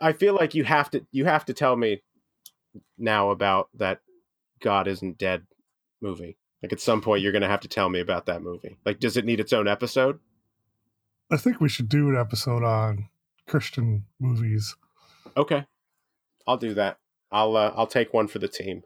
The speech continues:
Speaker 1: and, and watch some.
Speaker 2: <laughs>
Speaker 1: It's not gonna
Speaker 2: I'm
Speaker 1: be
Speaker 2: just gonna
Speaker 1: next week. <laughs> It's gonna be, it,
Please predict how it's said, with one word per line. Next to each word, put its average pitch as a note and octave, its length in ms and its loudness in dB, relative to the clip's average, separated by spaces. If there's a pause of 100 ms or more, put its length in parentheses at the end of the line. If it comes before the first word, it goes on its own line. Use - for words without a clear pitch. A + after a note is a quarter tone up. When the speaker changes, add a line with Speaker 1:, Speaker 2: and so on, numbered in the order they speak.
Speaker 1:
and, G2 160 -10 (100)
and F#2+ 180 -10
watch F2+ 320 -4
some. F#2+ 200 -8 (640)
Speaker 2:
<laughs> - 100 -16 (1500)
Speaker 1:
It's - 140 -10
not B2+ 180 4
gonna E3 120 2
Speaker 2:
I'm C3 60 0
Speaker 1:
be D3 60 2
Speaker 2:
just C3+ 100 4
gonna C#3 80 4
Speaker 1:
next - 160 -4
week. B2+ 360 -2
<laughs> - 40 0
It's C#4 300 4
gonna G#3 200 2
be, G#3 200 2
it, F#3+ 180 2